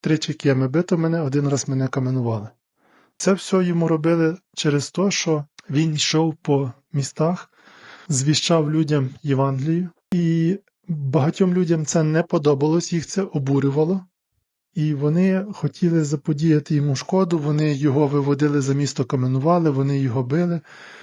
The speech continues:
і переслідували. Це доказує те, що Ісус Христос говорив до Ананія, Він каже, що я покажу йому, скільки він має витерпіти за ім'я моє, коли посилав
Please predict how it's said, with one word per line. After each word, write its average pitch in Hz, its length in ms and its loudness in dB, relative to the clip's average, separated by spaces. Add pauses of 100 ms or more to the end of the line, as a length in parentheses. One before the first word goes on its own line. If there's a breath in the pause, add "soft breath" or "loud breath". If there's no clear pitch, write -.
(560 loud breath)
і 151 460 2 (100)
переслідували. 123 800 0 (520)
Це 196 180 0
доказує 180 580 2
те, 196 240 2
що 190 220 -2
Ісус 175 320 -4
Христос 180 460 0
говорив 143 560 0 (160)
до 151 260 -4
Ананія, 165 540 0
Він 151 180 -2
каже, 151 320 0
що 147 180 -4
я 151 120 2
покажу 151 420 -2
йому, 143 160 -2
скільки 151 300 -4
він 143 180 -2
має 139 200 2
витерпіти 147 580 -2
за 127 140 -2
ім'я 139 300 0
моє, 131 460 2
коли 127 240 -2
посилав 135 500 -2